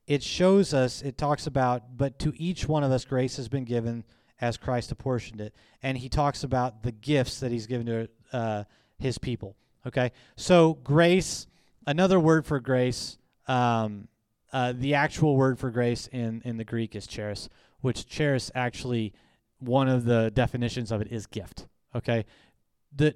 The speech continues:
the definition of grace is something that you have been given divinely,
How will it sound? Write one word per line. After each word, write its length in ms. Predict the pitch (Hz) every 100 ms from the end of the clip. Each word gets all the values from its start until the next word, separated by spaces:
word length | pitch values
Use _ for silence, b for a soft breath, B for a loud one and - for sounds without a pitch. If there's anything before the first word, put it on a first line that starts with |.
| 139
the 120 | 147
definition 640 | 120 190 180 160 156 139
of 80 | 127
grace 380 | 110 135 127 -
is 120 | 131
something 520 | - 165 160 - 151
that 100 | 131
you 200 | 120 135
have 180 | 123 117
been 160 | 127 120
given 400 | 107 123 120 113
divinely, 720 | 110 101 104 104 104 98 98